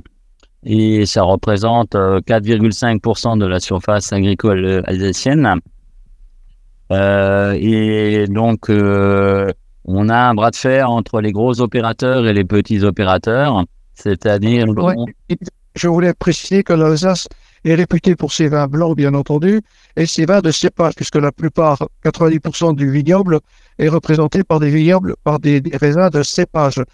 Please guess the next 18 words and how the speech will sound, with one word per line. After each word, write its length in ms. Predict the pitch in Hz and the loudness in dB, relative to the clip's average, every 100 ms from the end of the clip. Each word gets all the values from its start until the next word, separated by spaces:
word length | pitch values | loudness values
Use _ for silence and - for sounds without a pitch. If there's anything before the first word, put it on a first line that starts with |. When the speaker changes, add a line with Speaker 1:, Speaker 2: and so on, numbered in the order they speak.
| _ _ _ | _ _ _
Speaker 2:
Seules 360 | - 196 196 - | -4 0 2 2
quelques 400 | 180 160 165 160 | 0 2 0 0
appellations 720 | - 160 147 - 175 185 175 | 2 2 2 0 0 0 -2
proposent, 560 | 165 151 170 175 170 151 - | -4 -2 0 0 0 -2 -4
enfin, 180 | - 135 | -2 0
quelques 360 | 147 135 147 | 0 0 0
appellations, 420 | 135 139 135 - 139 | 0 -2 -4 -6 -2
quelques 260 | 156 - | -2 0
noms 280 | 165 202 196 | 0 2 0
proposent 560 | - 151 - 175 156 147 _ _ _ - | 0 -4 0 2 0 -4 _ _ _ -4
les 200 | 147 160 | 0 0
assemblages 500 | 139 147 147 175 180 | 0 -2 0 0 0
comme 140 | 156 | 0
le 100 | 156 | 0
Delsiker 560 | 151 147 - 135 - 175 156 | 2 0 -2 -4 0 0 2
ou 80 | |
le 100 | 147 | 0
Gentil. 500 | 139 151 156 151 131 | 0 0 -2 -2 -2